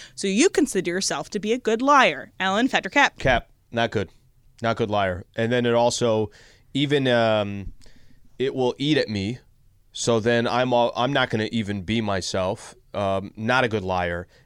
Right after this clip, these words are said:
Speaker 2: If I look you straight into the face and I'm telling you something that I know is not true, you're either gonna be able to read it off of me or I'm gonna feel incredibly guilty about it.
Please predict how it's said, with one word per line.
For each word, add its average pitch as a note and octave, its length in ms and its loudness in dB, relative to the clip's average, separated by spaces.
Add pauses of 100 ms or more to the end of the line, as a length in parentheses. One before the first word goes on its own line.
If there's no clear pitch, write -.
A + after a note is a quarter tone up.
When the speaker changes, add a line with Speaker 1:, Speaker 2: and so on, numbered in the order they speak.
Speaker 2:
If - 160 -4
I D#3 100 4
look D#3+ 240 0
you D3+ 140 -2
straight C3 320 0
into B2 180 -4
the G#2+ 100 -4
face G2 480 -2 (120)
and A2 160 -2
I'm B2 180 0
telling D3 460 -2
you C3 140 -4
something A#2 420 -4
that G#2+ 120 -2
I G2+ 120 -2
know A2 200 0
is G2+ 140 -4
not G#2 220 -4
true, F2+ 380 -6 (500)
you're E3+ 220 4
either G3+ 260 4
gonna E3 180 2
be C#3 200 0
able C3 220 0
to B2 140 -4
read C#3+ 320 0
it F3+ 100 2
off E3 280 2
of D#3+ 120 -6
me F#3 240 0
or C3 240 2
I'm B2+ 140 0
gonna B2+ 200 0
feel B2 280 0
incredibly A2+ 460 -2
guilty G#2+ 380 -4
about F#2+ 280 -4
it. G2 100 -4